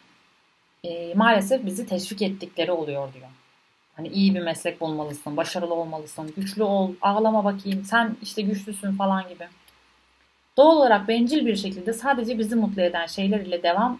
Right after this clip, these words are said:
edemeyiz. Toplumun ihtiyaçları ve bizim kişisel doyumlarımız arasında da bir denge kurmalıyız diyor. Yani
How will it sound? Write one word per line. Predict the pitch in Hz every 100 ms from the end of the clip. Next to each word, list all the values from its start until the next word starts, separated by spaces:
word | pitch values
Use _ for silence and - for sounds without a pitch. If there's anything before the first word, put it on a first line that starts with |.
| -
edemeyiz. | 185 202 196 143 - - _ _ - _ - _
Toplumun | - 202 208 247
ihtiyaçları | 240 190 190 190 - 196
ve | 190 196 202
bizim | 190 214
kişisel | 226 196 - 214 220
doyumlarımız | 196 185 185 196 208
arasında | 175 165 - 240
da | 262
bir | 202 196
denge | 190 196 240
kurmalıyız | 196 156 143 135 -
diyor. | 131
Yani | 165 170